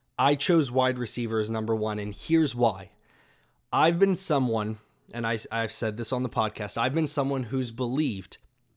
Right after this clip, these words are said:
fix the offensive line. That is the most important position for them to fix over wide receiver. And while I still believe that one hundred percent,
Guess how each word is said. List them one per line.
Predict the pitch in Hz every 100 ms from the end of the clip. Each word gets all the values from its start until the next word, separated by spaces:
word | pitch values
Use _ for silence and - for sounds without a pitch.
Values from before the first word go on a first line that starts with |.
| _ _
fix | - 143 - -
the | 160
offensive | 143 139 139 135 135
line. | 123 107 101 101 - _ _ _ _ _ _ _ _ _ -
That | 123 131 135
is | 127
the | 135
most | 123 123 123 147
important | 135 147 127 123
position | 135 123 143 - 107 107 104 _ _ _ _
for | - 160 185
them | 143 120
to | -
fix | - 113 104 - - -
over | 123 117 120
wide | 113 107
receiver. | 104 - 139 92 92 _ _ _ _ _ - _ _ _ _ _ _ _ -
And | 135 123
while | 143 143 139 135 - _ -
I | 123
still | 123 - 185 185
believe | 151 165 147
that | 135 117
one | 117
hundred | 123 117 -
percent, | 107 143 127